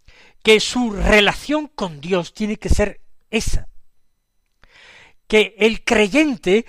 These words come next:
su discípulo, en relación con el Padre que está en el cielo, tiene que sentirse hijo pequeño,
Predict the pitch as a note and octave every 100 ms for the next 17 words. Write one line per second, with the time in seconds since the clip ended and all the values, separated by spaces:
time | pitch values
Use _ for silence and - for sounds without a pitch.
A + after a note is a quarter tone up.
0 | - - - A3+ F3 E3+ - - C#4+ -
1 | F#3 F3+ C4 _ _ - G3 F#3 F3+ -
2 | D4+ C4+ A#3+ F#3+ D3+ - A3+ A#3+ A3+ G#3
3 | - D#3+ - G#3 A3 E3+ D3 - A3+ G3
4 | C#3 F3+ _ _ _ _ _ _ _ _
5 | _ _ - - C4 D#4 D4 A#3 G#3+ -
6 | C4 - A3 F3+ - A#3+ B3+ - A#3+ G#3
7 | - B3 F#3+ C#3